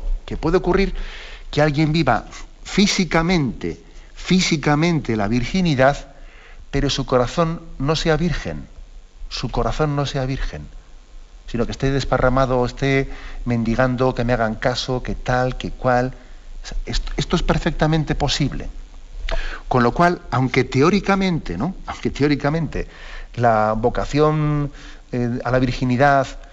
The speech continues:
a la vida consagrada, es una vocación que está adelantando a esta vida, lo que es la vida eterna, y es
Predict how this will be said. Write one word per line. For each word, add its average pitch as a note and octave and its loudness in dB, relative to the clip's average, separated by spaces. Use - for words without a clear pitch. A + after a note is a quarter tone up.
a - -8
la A2 -4
vida B2+ 2
consagrada, C3 2
es F2 -8
una A#2 -4
vocación B2+ 0
que G#2+ -4
está - -2
adelantando C3 2
a - 0
esta A2+ -2
vida, A#2 0
lo G#2 -2
que B2 2
es B2+ -2
la A2 -2
vida B2 0
eterna, B2 2
y A#2 2
es B2+ 0